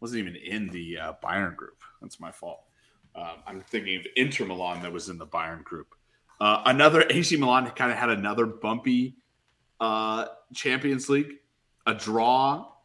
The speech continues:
to Salzburg, a three zero loss to Chelsea, followed by a two zero loss to Chelsea, but then a four zero win against Dinamo Zagreb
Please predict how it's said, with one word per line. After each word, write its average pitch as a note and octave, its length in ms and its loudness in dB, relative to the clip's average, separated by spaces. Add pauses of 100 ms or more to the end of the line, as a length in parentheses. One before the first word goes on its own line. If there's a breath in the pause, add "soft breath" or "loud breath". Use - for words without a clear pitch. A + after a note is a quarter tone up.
(140)
to A#2+ 120 0
Salzburg, A#2 800 2 (460 soft breath)
a A2+ 60 -2
three C#3+ 360 2
zero C3+ 240 4
loss A2 400 0
to A2 100 -4
Chelsea, G#2+ 460 -4 (140)
followed A#2 260 2
by G2+ 160 0
a F#2+ 60 2
two C3+ 340 2
zero B2 240 0
loss A2 360 -2
to G#2 60 -10
Chelsea, F#2+ 540 -8 (300 soft breath)
but A2 120 -4
then D#3+ 140 2
a B2+ 60 4
four C3+ 500 4
zero B2+ 320 4
win A2+ 400 0
against G2 400 -6
Dinamo G#2 320 -2
Zagreb F2+ 600 -6